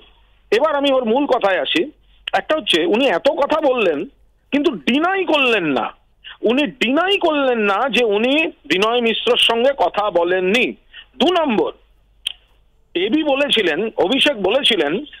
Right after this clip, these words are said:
যে তিনি যদি ভুল বলে থাকেন তাহলে শুভেন্দু মানহানির মামলা করুক।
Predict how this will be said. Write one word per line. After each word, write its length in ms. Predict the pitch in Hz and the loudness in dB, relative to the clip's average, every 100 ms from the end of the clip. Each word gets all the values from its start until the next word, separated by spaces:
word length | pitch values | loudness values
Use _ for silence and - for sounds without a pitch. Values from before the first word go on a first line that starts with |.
| - - - | -20 -14 -4
যে 100 | 247 262 - _ _ | -2 -2 -8 _ _
তিনি 240 | 226 247 285 | -2 0 0
যদি 140 | 311 | 0
ভুল 340 | 240 143 320 359 | -2 -2 -2 0
বলে 220 | 294 240 | 0 -2
থাকেন 440 | 170 160 160 240 359 _ _ - | -2 -2 -2 -4 -8 _ _ -12
তাহলে 180 | 233 277 | -6 -2
শুভেন্দু 320 | 294 311 320 | 0 0 0
মানহানির 400 | 302 330 349 359 | 0 0 0 0
মামলা 280 | 381 403 392 | 0 0 0
করুক। 400 | 294 269 277 | 0 -2 -6